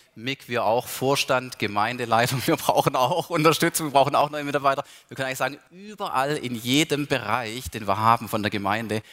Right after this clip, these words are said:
freut sich die aktuelle Gruppe und der Leiter, ähm, wenn neue Leute mit dazukommen.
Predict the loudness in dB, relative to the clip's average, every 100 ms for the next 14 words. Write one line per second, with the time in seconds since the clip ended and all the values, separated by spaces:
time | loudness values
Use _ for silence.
0 | -20 _ -18 -8 -6 -4 -4 -4 -4 -8
1 | -16 -20 -20 _ _ _ _ _ _ -8
2 | -4 -6 -6 -14 -12 -12 -14 -12 -10 -10
3 | -10 -8 -2 0 0 -2 -4 -4 -6 _
4 | -14 -10 -8 -10 -10 -8 -4 -2 0 2
5 | 2 0 -2 -4 -4 -8 -14 -20 -20